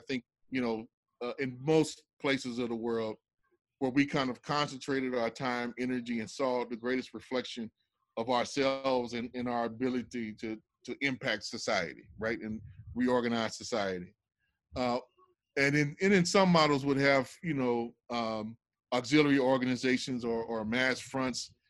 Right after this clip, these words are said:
you know, that operated in the community or, or had, uh, ethnic sessions or youth divisions. But, you know, let's be, be real, they, they were secondary to the party and to the trade unions.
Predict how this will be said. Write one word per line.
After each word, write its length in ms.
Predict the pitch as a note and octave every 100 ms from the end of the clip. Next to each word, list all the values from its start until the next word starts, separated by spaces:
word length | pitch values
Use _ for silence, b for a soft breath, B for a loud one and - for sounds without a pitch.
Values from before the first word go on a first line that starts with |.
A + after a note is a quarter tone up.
| _
you 80 | A#2+
know, 60 |
that 80 | A#2+
operated 480 | A2+ B2+ C3 B2 A#2
in 120 | A#2+ C3
the 80 |
community 580 | B2 B2+ A#2+ B2+ B2 A#2+
or, 240 | A#2 G#2 A#2
or 200 | - A2+
had, 340 | A2 B2+ B2 A#2 - _ _ _ _ -
uh, 120 | A2+ -
ethnic 340 | C3 C3+ B2+
sessions 600 | G#2 C3 A#2+ - B2 A2+
or 240 | A2 F#2+ F#2+
youth 340 | C3+ D3+ - C3+
divisions. 640 | A#2+ C3 A#2+ A#2+ A#2 - _ _ _ -
But, 160 | C3+ -
you 100 | D#3+
know, 80 | C#3
let's 200 | D#3 C#3+
be, 160 | C#3+ C#3+ -
be 120 | C#3
real, 280 | C3+ B2 A2
they, 200 | A2 C#3 C#3
they 120 | D3+
were 140 | C#3+
secondary 840 | - G3+ G3+ F3+ C#3 C3 A#2+ A2+ A2+
to 100 | -
the 100 | A2+
party 540 | G#2 D3 D#3 D#3 D3 D3
and 100 | G#2+
to 140 | A#2+ G#2+
the 80 |
trade 320 | G2+ A2 G2 E2+
unions. 160 | D#2+